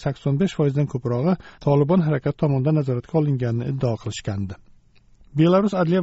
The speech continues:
vazirligi Nobel mukofoti sovrindori Svetlana Alekseyevich boshchiligidagi Penn markazni tugatish haqida Oliy sudga da'vo arizasini kiritdi. Tashkilotga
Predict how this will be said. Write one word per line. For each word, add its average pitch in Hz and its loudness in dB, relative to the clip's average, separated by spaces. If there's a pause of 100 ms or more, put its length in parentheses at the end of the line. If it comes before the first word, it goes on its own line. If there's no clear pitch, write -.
vazirligi 135 -2 (140)
Nobel 151 0
mukofoti 139 -4
sovrindori 151 2
Svetlana 147 -2 (400)
Alekseyevich 147 2
boshchiligidagi 135 -2 (140)
Penn 180 4 (120)
markazni 143 0 (400)
tugatish 156 2
haqida 165 0 (200)
Oliy 147 2
sudga 156 -4
da'vo 135 -2 (100)
arizasini 139 -2
kiritdi. 107 -8 (120)
Tashkilotga 131 -2